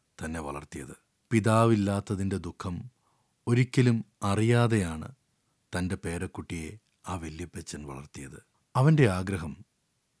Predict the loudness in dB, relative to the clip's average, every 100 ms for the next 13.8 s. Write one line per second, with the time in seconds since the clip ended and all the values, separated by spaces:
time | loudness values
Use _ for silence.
0 | -2 2 4 4 4 2 -2 -4 -6 -8
1 | -10 _ _ _ _ _ _ 4 4 4
2 | 4 4 4 0 -2 -2 -4 -6 -6 -10
3 | -10 -14 _ -4 6 8 8 6 2 0
4 | -2 -8 _ -6 -4 -4 0 2 2 0
5 | -2 -4 -6 -8 -10 -8 -4 -2 -2 -2
6 | -4 -14 _ -10 -8 -8 -12 -16 -20 _
7 | _ _ _ _ _ _ _ -6 6 8
8 | 10 8 6 8 8 6 6 4 4 2
9 | 0 -2 -4 -6 -8 -12 -14 -14 _ _
10 | _ _ _ _ 0 2 4 2 2 -2
11 | -4 -2 -2 -4 -6 -8 -8 -10 -10 -12
12 | -18 _ _ _ -10 -8 -8 -8 -8 -6
13 | -8 -10 -12 -12 -12 -12 -14